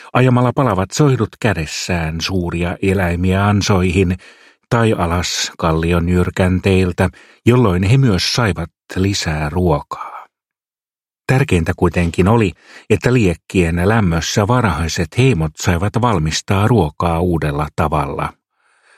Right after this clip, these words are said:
Nuotiolla voitiin paistaa lihaa, jolloin tietämättä tapettiin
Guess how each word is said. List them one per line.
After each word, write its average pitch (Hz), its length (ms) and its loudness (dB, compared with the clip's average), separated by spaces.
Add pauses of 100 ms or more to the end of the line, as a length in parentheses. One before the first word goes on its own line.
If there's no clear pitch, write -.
(280)
Nuotiolla 127 460 4
voitiin 107 440 2
paistaa 87 560 -2
lihaa, 90 560 -4 (200)
jolloin 80 400 0
tietämättä 117 600 0
tapettiin 90 840 -2